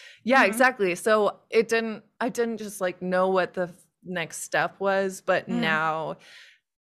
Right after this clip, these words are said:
Speaker 1: it arrived, you know, and I
Speaker 2: Mm-hmm.
Speaker 1: recognized when, it when I saw it, and, you know, that helped. So there will be possibly periods where you're like, "I don't know what the fuck I'm doing." Um, <laughs>
Speaker 2: <laughs>
Speaker 1: so,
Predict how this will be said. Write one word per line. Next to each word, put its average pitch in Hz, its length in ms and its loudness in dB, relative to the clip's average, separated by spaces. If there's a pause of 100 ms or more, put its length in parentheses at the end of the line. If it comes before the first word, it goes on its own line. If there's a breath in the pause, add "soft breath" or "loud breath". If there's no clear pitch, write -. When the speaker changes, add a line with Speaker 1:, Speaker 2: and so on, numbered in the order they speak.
(120)
Speaker 1:
it 220 140 8
arrived, 185 720 2
you 202 180 0
know, 180 260 4
and 185 120 2
I 170 40 2
Speaker 2:
Mm-hmm. 170 80 -2
Speaker 1:
recognized 180 600 -4
when, 175 140 -8 (100)
it 170 200 2
when 170 180 -4
I 156 80 -4
saw 170 300 2
it, 160 380 -4
and, 156 480 -4 (240)
you 175 120 -4
know, 151 240 -4 (440)
that 156 200 2
helped. 180 260 -2
So 220 120 4
there 214 160 4
will 226 200 4
be 226 240 -6
possibly 185 640 -2
periods 170 500 -2
where 165 120 -6
you're 151 100 -4
like, 135 260 -4
"I 269 120 4
don't 277 160 2
know 247 140 2
what 233 180 -2
the 233 60 -14
fuck 226 240 -4
I'm 214 140 -2
doing." 233 380 2 (400 loud breath)
Um, 220 360 8
<laughs> - 0 -
Speaker 2:
<laughs> 302 1160 2
Speaker 1:
so, 311 500 6